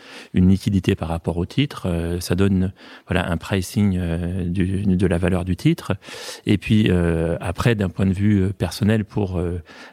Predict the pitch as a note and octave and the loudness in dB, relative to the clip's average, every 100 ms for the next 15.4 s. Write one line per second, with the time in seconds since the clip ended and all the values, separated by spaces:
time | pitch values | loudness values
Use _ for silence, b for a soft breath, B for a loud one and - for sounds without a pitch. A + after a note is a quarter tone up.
0 | - E2+ - F2 E2 G2+ G2+ F2+ F2+ F2 | -2 -2 0 0 0 0 0 0 -2 -2
1 | - G2 - B2 F#2+ - - - G#2 G#2 | -2 -2 0 0 0 -4 -4 -2 -2 -4
2 | G2+ F#2 F#2+ F#2 F2+ F2 F2 F2 F#2 F#2+ | -2 0 2 2 2 0 0 2 2 0
3 | - G2+ G2 A#2 A2+ A#2 F#2+ F#2+ F#2 F2+ | -2 -2 0 2 2 2 2 0 2 2
4 | G2+ A2+ G#2 - B B B - F#2 - | 2 0 -4 -12 B B B -4 -4 2
5 | G#2 G#2 F#2 F#2 E2 - - G#2 A#2+ A#2+ | 2 2 2 0 -2 -4 -2 0 2 0
6 | G#2+ - F#2+ B B B - A2 G2+ A2+ | -4 -2 -4 B B B -2 -2 2 2
7 | A2+ G2+ - A2+ A2+ G2 F2+ F2+ F#2 F#2+ | 2 -2 -2 0 2 2 0 -2 0 0
8 | F#2 - - A2+ A2 G2 E2+ E2 D#2+ D#2+ | 0 -2 0 0 2 0 -2 -2 -2 -2
9 | E2+ F2+ F#2 F#2+ G2+ G#2+ A2 G2 F#2+ G2 | 2 2 2 0 2 2 2 0 -2 -4
10 | G2 G#2 - G2 F#2+ - B B B B | 0 0 -2 -6 -6 -8 B B B B
11 | - G#2 G2+ G#2 G2 G2 A2 G2+ A#2+ A2 | -4 2 4 4 2 2 0 0 0 2
12 | G#2+ G2+ G2 F#2 F#2 F2+ F#2+ F#2+ F2+ F2 | 2 2 2 0 0 0 0 0 0 0
13 | F2 F2 - F#2+ G2+ G#2+ G2 - G#2+ G#2 | 0 -2 -2 0 2 2 0 0 -2 -2
14 | G#2 - G#2 - G2+ - G2+ G#2 - F#2 | -4 -2 -4 -4 -4 0 0 0 -2 -2
15 | F2+ - C3+ D#3+ | -2 0 0 0